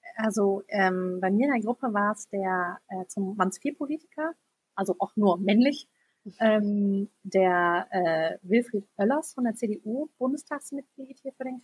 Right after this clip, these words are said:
Kreis, ähm, der Thomas Schnelle, Mitglied des Landtags, äh, auch für den, ja, für Wegberg, Heinsberg, Hückelhofen, äh,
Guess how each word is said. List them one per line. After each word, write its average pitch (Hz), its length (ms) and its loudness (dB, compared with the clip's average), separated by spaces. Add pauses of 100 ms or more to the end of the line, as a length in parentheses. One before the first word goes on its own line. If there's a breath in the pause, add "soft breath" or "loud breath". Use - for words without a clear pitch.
Kreis, 240 580 -8
ähm, 208 600 -2 (920)
der 190 380 2
Thomas 220 640 -4
Schnelle, 220 640 2
Mitglied 247 500 -2
des 190 140 -6
Landtags, 254 1300 -2
äh, 226 260 2
auch 214 140 -2
für 277 120 -4
den, 254 460 -8
ja, 185 200 0
für 180 220 -4
Wegberg, 196 520 0
Heinsberg, 190 720 0
Hückelhofen, 180 880 -2 (720)
äh, 165 560 -4